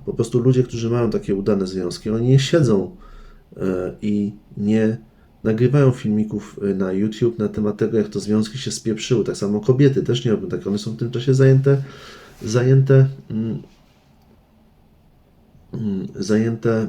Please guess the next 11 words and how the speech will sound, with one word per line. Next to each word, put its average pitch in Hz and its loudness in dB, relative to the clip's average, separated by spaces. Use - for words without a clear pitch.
mm, 104 -4
no, 151 2
swoimi 170 -2
związkami. 170 -2
Też - 0
pamiętaj 113 -2
też - -6
o - -8
tym, 127 -4
że 92 -4
czy-, - -12